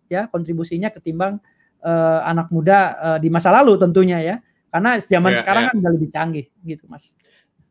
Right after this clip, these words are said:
Speaker 2: Nah, Mas Asep, eh, sedikit tentang anak muda tadi. Lalu bedanya, eh, masa lalu dan masa sekarang
Speaker 1: Mhm.
Speaker 2: anak mudanya apa ya? Tadi kan Mas Asep bilang mereka tuh, eh, umur belasan aja pikirannya sudah, sudah maju gitu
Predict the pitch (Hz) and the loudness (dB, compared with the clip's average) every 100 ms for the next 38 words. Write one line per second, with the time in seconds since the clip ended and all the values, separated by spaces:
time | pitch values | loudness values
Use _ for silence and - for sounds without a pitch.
0 | _ _ _ - 131 123 131 143 185 165 | _ _ _ -12 -12 -10 -8 -6 -6 -10
1 | - 131 123 135 135 160 156 _ 131 143 | -10 -10 -8 -10 -10 -10 -10 _ -14 -12
2 | 135 139 135 135 131 139 127 113 101 101 | -6 -6 -4 -8 -8 -8 -6 -6 -6 -8
3 | 101 120 185 139 120 117 113 107 120 160 | -8 -6 -8 -6 -4 -4 -4 -8 -10 -14
4 | 180 165 - 123 127 123 123 120 120 127 | -14 -18 -16 -12 -10 -10 -10 -12 -10 -12
5 | 127 135 123 98 95 120 190 135 113 110 | -8 -6 -6 -6 -10 -14 -14 -12 -10 -8
6 | 110 127 - - 170 151 139 139 135 147 | -10 -12 -10 -8 -6 -6 -8 -10 -10 -10
7 | 190 196 120 98 - 170 165 143 131 170 | -10 -6 -4 -4 -6 -8 -8 -10 -8 -8
8 | 135 123 156 160 139 131 143 202 180 143 | -8 -8 -8 -8 -10 -8 -10 -12 -14 -18
9 | 127 131 127 - 143 143 127 123 120 143 | -14 -10 -10 -10 -8 -6 -4 -4 -4 -6
10 | 131 117 131 185 147 143 127 139 180 156 | -6 -6 -6 -10 -10 -8 -6 -6 -10 -12
11 | 120 107 101 - _ _ 127 110 120 160 | -8 -8 -8 -14 _ _ -6 -4 -4 -6
12 | 135 98 | -10 -12